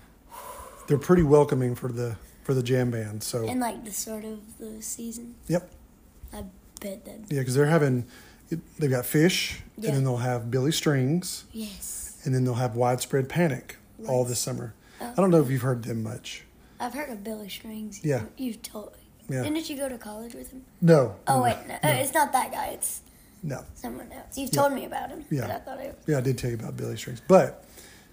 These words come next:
Speaker 1: so it's go-, kind of their jam band summer. They're having a bunch of jam bands come in, which is awesome. And I love it.
Speaker 2: Yes.
Speaker 1: So,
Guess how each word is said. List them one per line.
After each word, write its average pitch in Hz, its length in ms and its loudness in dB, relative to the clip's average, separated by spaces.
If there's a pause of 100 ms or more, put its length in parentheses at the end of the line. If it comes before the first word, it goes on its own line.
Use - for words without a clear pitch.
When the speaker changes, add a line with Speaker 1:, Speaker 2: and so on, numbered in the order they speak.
(220)
Speaker 1:
so 143 140 0
it's 120 100 0
go-, 135 160 2
kind 151 200 2
of 139 40 4
their 135 100 4
jam 131 300 2
band 120 300 0
summer. 120 240 -2
They're 120 100 -2
having 120 160 -2
a 117 40 -4
bunch 117 220 -4
of 127 60 -8
jam 120 220 -4
bands 117 260 -4
come 120 180 -6
in, 117 100 -4
which 135 140 -4
is 131 140 -2 (180)
awesome. 117 540 -4 (120)
And 135 100 -2
I 123 220 0
love 117 360 -4
it. 123 100 -14 (240)
Speaker 2:
Yes. 202 800 -10
Speaker 1:
So, 208 460 10